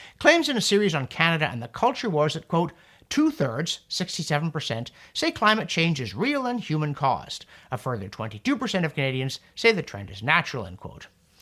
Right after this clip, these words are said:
And then it tells those dunces what to think. Quote, "In a nation ravaged by wildfire and extreme weather events leading to catastrophic floods, it is notable that the proportion of those saying climate change is unproven has dropped from sixteen percent in two thousand fourteen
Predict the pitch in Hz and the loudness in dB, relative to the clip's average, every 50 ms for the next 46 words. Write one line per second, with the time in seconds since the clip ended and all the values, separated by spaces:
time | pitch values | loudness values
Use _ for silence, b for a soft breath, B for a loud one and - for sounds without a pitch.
0 | b b b b b - - 92 104 139 143 135 101 - 135 117 110 101 98 107 | b b b b b -14 -10 -4 -2 -2 -2 -2 -4 -4 -6 -6 -6 -6 -4 2
1 | 143 208 233 202 165 - 139 127 120 - 110 101 107 107 104 - - - - 107 | 4 4 4 4 2 0 -2 -4 -4 -8 -10 -10 -10 -12 -14 -14 -16 -16 -14 -12
2 | 95 110 127 - - _ _ _ _ - 156 160 170 - B B B B B B | -12 -12 -14 -14 -20 _ _ _ _ -2 0 0 0 -2 B B B B B B
3 | B - 160 160 156 135 143 220 226 - 220 180 135 107 98 82 85 117 180 233 | B -2 0 0 2 2 2 2 4 4 2 0 0 -4 -8 -8 -2 2 2 2
4 | 226 208 185 170 - 160 165 160 151 156 151 160 156 135 - 147 139 143 143 135 | 2 0 -4 -4 -2 -2 0 2 2 4 4 2 0 0 -2 0 0 0 0 -2
5 | 123 98 - - - - 196 202 165 143 143 180 185 175 160 160 151 165 160 113 | -4 -6 -10 -8 -2 0 0 0 0 0 -2 -2 0 0 -2 0 0 -2 -2 -2
6 | - - 156 147 139 127 107 113 - - - - 185 214 196 - - - 202 123 | -4 -4 -4 -4 -4 -4 -6 -8 -12 -10 -8 -6 -4 -4 -4 0 2 2 2 2
7 | 143 - - - 208 240 240 208 196 - B B B B B B - 175 170 143 | -2 -6 -2 0 2 2 2 0 -4 -6 B B B B B B -2 0 0 0
8 | 120 117 120 143 214 285 269 269 196 160 135 123 117 139 139 131 139 - - 196 | 0 -2 2 4 4 4 4 2 0 0 -2 -2 -6 -6 -6 -8 -6 -2 -2 -2
9 | 233 226 247 240 185 156 160 160 147 - - 135 127 120 - - 143 143 143 127 | -2 0 -2 -2 -2 0 0 0 0 0 -2 -4 -4 -4 -4 0 0 0 0 0
10 | - - - 135 131 110 110 110 104 - - - 110 107 98 104 - - 269 302 | -4 -4 -4 -4 -2 -4 -4 -8 -10 -10 -12 -12 -12 -10 -12 -8 -2 0 0 2
11 | 277 247 240 233 B B B B B B - 320 - - 196 175 160 165 - - | 2 2 0 -2 B B B B B B 0 0 2 4 4 6 6 4 2 -2
12 | 151 143 - - - 185 - - - 170 175 180 160 156 139 - 135 123 113 117 | -6 -6 -4 -2 -2 -2 -2 -2 0 0 2 2 0 -2 -4 -4 -4 -4 -4 -6
13 | 110 - 147 131 - 131 120 113 101 104 104 - 220 247 247 - 220 220 220 202 | -6 -6 -6 -4 -2 -2 -2 -2 -4 -6 0 4 4 4 4 4 0 -2 -2 -2